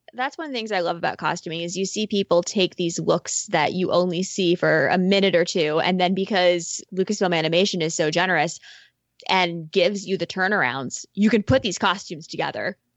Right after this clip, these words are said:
Um, it's really neat. I love, I love seeing Resistance characters, and I especially loved getting to see all the Kazas. And my heart grows several sizes every time I get to, specifically, I get to see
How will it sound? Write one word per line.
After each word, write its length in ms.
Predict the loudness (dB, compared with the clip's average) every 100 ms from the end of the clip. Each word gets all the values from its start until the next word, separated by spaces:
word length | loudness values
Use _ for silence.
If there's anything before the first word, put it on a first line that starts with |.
| _ _ _ _ _
Um, 560 | -6 -4 -4 -6 -8 -12 _ _ _ _ _ _ -2
it's 240 | 0 4
really 260 | 4 4 4
neat. 140 | 2
I 120 | 2
love, 220 | 2 2 0
I 80 | -4
love 300 | 0 -2 -2
seeing 280 | -6 -4 -2
Resistance 520 | -4 -4 -8 -10 -4
characters, 420 | -2 -2 -2 -2
and 80 | 0
I 60 | 0
especially 420 | 2 0 2 2
loved 300 | 2 0 0
getting 180 | -2 -2
to 100 | -2
see 200 | 0 2
all 100 | 0
the 80 |
Kazas. 500 | 0 -2 -2 -2 -4 -2
And 320 | -2 -2 -2
my 160 | 0 2
heart 380 | 4 4 2 -4 -12
grows 680 | -2 2 4 2 0 -8 -12 -20 -20 _ _
several 420 | -2 0 4 2
sizes 540 | 2 2 0 -2 -6 -4
every 300 | -2 -2 -2
time 420 | -2 0 0 -2 -2
I 140 | -2
get 220 | -2 -4
to, 340 | -4 -4 -6 -8
specifically, 540 | -2 2 2 4 4
I 100 | 4
get 140 | 0 -6
to 80 | -8
see 460 | -4 -2 -2 -4